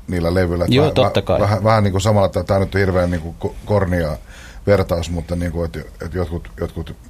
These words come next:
Speaker 1: myy huumeita rahoittaakseen oman käyttöönsä, <laughs> mutta tota,
Speaker 2: Joo, joo, siinä
Speaker 1: vähän, vähän sen tyyppinen
Speaker 2: Mut se on,
Speaker 1: asetelma.
Speaker 2: siis se pitää paikkansa, koska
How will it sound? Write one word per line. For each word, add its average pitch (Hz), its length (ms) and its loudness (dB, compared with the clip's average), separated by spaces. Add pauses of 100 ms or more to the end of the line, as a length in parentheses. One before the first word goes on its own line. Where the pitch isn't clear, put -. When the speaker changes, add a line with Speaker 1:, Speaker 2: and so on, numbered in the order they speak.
(260)
Speaker 1:
myy 90 260 0
huumeita 85 500 0
rahoittaakseen 80 680 -4
oman 82 260 -2
käyttöönsä, 80 600 -4
<laughs> 80 40 -6
mutta 107 220 0
tota, - 260 -2
Speaker 2:
Joo, 170 80 6
joo, 147 140 4
siinä 143 240 4
Speaker 1:
vähän, 98 220 4
vähän 92 200 2
sen 90 160 0
tyyppinen 82 460 -2
Speaker 2:
Mut 143 120 2
se 98 40 4
on, 170 60 6
Speaker 1:
asetelma. 175 240 4
Speaker 2:
siis 135 200 0
se 151 100 2
pitää 147 300 0
paikkansa, 117 420 0
koska 131 400 0